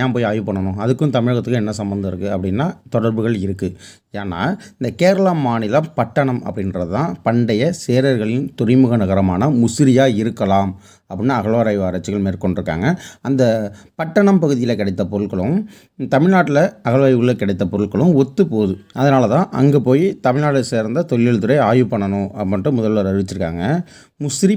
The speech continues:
பட்டணம், பட்டணம்னா என்ன? கடற்கரை ஒட்டிய உள்ள நகரத்திற்கு பேரு பட்டினம். அப்ப முசிறி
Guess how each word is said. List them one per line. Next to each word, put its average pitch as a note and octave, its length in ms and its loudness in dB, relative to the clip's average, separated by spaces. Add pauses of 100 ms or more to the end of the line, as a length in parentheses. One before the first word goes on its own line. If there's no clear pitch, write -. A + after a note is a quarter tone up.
(140)
பட்டணம், A#2 380 0 (160)
பட்டணம்னா D#3 520 4
என்ன? C#3+ 140 2 (200)
கடற்கரை C#3 500 2 (260)
ஒட்டிய C#3 360 2
உள்ள B2+ 220 4 (140)
நகரத்திற்கு A#2 480 0
பேரு C3+ 220 2
பட்டினம். G#2+ 340 -2 (140)
அப்ப E3+ 180 2 (100)
முசிறி D#3+ 280 2